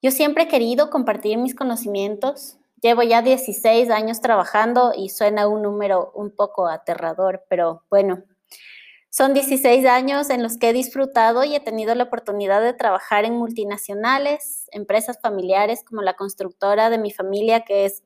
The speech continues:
bastante reconocida en Quito. Soy la segunda generación de, de esta constructora. Y emprendimientos propios, varias locuras que se me han ocurrido a los la-, a lo largo de los últimos años. Las personas que me conocen saben que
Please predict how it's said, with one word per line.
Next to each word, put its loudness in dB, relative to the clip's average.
bastante -2
reconocida -2
en -4
Quito. -2
Soy 4
la 6
segunda 4
generación 0
de, 2
de 2
esta -2
constructora. 0
Y 2
emprendimientos 0
propios, 0
varias 4
locuras 4
que -4
se -4
me -2
han -2
ocurrido 2
a 2
los 0
la-, 2
a 2
lo 4
largo 4
de 4
los -2
últimos -4
años. 0
Las -6
personas -4
que -8
me -6
conocen -4
saben 0
que 2